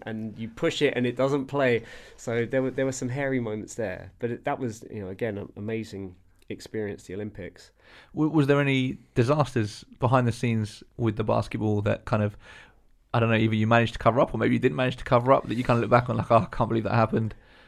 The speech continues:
Speaker 1: I don't think, I don't think anything really went wrong at the Olympics. I think there was one point, I think Dizzy Rascal was meant to perform at one point, and there was a row because he was wearing an Adidas t-shirt,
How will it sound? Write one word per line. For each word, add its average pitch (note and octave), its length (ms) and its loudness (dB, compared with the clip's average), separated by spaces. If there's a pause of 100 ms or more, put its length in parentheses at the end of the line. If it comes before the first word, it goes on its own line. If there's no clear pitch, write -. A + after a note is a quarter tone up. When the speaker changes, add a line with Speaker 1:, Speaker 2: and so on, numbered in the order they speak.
(120)
Speaker 1:
I C#3+ 80 -4
don't F#3 220 0
think, - 360 -8 (100)
I B2+ 80 -6
don't G3+ 160 -4
think A3+ 140 -6
anything G3+ 260 -6
really D3+ 160 -6
went B2+ 260 -4
wrong B2+ 220 -4
at A2 60 -6
the A2 100 -8
Olympics. A#2 680 -8 (140)
I A#2+ 60 -16
think F3 240 -14
there D3+ 120 -8
was A#2 180 -10
one C3+ 260 -8
point, G2 380 -10 (300)
I - 20 -16
think C#3+ 200 -14
Dizzy B2+ 200 -10
Rascal A#2 400 -10
was F#2+ 220 -16
meant G2+ 140 -12
to - 40 -20
perform G2 480 -12
at - 100 -12
one G2+ 220 -12
point, F#2+ 400 -14
and G2+ 140 -14
there G2+ 100 -12
was F#2+ 140 -16
a G2 60 -16
row F#2+ 500 -12
because G2+ 260 -20
he G2+ 80 -14
was G2 160 -18
wearing G2 240 -12
an G2 80 -14
Adidas G2 460 -16
t-shirt, F#2+ 540 -16